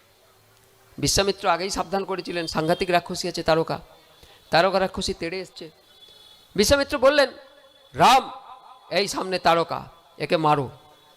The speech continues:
একবারও বলেননি, "এর সঙ্গে একটু বসো, গোল টেবিলে আলোচনা করো, কেন এরকম করছে, ঝামেলা করছে,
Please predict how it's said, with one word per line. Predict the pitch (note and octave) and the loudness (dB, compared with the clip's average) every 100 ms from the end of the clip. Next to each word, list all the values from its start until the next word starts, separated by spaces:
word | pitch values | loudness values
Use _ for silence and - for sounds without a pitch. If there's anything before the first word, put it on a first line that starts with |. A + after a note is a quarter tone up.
| _ _ _ _ _ _ - - | _ _ _ _ _ _ -20 -10
একবারও | A#2 B2 C3 E3+ | -8 -2 0 0
বলেননি, | F3+ F#3+ G3 G3 F3+ | 0 0 0 -2 -2
"এর | D3+ | -2
সঙ্গে | - E3 F3 | -4 -6 -6
একটু | E3 F#3 | -6 -6
বসো, | D3 C3+ - E3+ | -2 -2 0 0
গোল | B2 C#3 C#3 | 0 2 2
টেবিলে | D3+ D3 D3+ D3 | 0 -4 -4 -2
আলোচনা | C3+ C3+ C#3 D#3 D#3 | -2 -2 -2 -2 -4
করো, | - C3+ B2 - | -2 -2 -4 -6
কেন | C3 F#3 C4 | -8 -6 -6
এরকম | G#3 F3 F#3 | -6 -4 -6
করছে, | D#3+ D3 - D#3+ | -6 -8 -4 -6
ঝামেলা | C3 C3 C#3 D3+ | -4 -4 -2 -2
করছে, | D3 C3+ - D#3+ | -2 -8 -6 -4